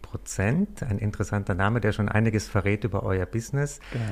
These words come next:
Speaker 1: Erklär uns doch mal, was macht ihr, wer seid ihr, wo seid ihr zu Hause?
Speaker 2: Zuerst mal danke für die Einladung. Ja, wir sind ein junges Startup in Zürich, haben wir gegründet und wollen eigentlich, äh, alkoholfreie Spirituosen anbieten. Wenn, für,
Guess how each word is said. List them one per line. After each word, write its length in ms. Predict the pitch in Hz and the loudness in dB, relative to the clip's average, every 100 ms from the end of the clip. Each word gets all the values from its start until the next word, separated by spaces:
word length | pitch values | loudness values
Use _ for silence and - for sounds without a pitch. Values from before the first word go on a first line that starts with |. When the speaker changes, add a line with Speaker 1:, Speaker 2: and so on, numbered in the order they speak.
| 143 - | -6 -4
Speaker 1:
Erklär 260 | - 117 | 4 6
uns 120 | 120 | 6
doch 180 | - - | 4 0
mal, 260 | 104 101 95 | 4 4 4
was 200 | 98 117 | 2 2
macht 260 | 117 - | -2 -2
ihr, 220 | 113 110 98 | -2 0 2
wer 120 | 90 | 0
seid 320 | 95 98 - | 0 -4 -2
ihr, 220 | 101 92 | -2 0
wo 80 | 95 | -2
seid 220 | 95 90 | -4 -6
ihr 80 | 101 | -6
zu 140 | 98 | -6
Hause? 320 | 101 - - 101 - - - - - | -6 -6 -6 -8 -8 -12 -16 -14 -2
Speaker 2:
Zuerst 160 | 135 | 0
mal 80 | 127 | 2
danke 240 | 139 127 - | 2 2 2
für 60 | |
die 120 | - 131 | 2 4
Einladung. 300 | 185 202 - | 6 4 2
Ja, 100 | - 139 | -4 -2
wir 160 | 131 | -2
sind 320 | 123 131 120 123 | 0 2 2 2
ein 160 | 120 - - - - | 2 0 -8 -10 -6
junges 280 | 135 143 139 | 2 4 4
Startup 500 | 135 135 - 170 - | 6 6 6 -2 0
in 220 | 147 127 | 0 0
Zürich, 340 | - 139 165 147 | 2 2 2 0
haben 120 | 131 | -2
wir 80 | 123 | -2
gegründet 520 | - 139 151 156 - - - - - - - - | 2 2 2 -2 -8 -18 -18 -18 -20 -20 -20 -8
und 160 | 123 120 | -4 0
wollen 180 | 123 123 | 2 4
eigentlich, 380 | 123 120 - | 2 0 -4
äh, 240 | - 127 117 | -4 0 0
alkoholfreie 640 | 123 123 123 123 117 123 | 0 -2 0 -4 -2 -4
Spirituosen 680 | 120 117 120 120 123 139 135 | -4 -6 -6 -4 -2 0 0
anbieten. 680 | 127 127 131 135 - 131 123 - - - - - - - 120 | 0 0 0 0 -2 -2 -2 -10 -20 -20 -20 -20 -20 -8 -2
Wenn, 240 | 120 120 | 0 0
für, 260 | - 127 | 0 0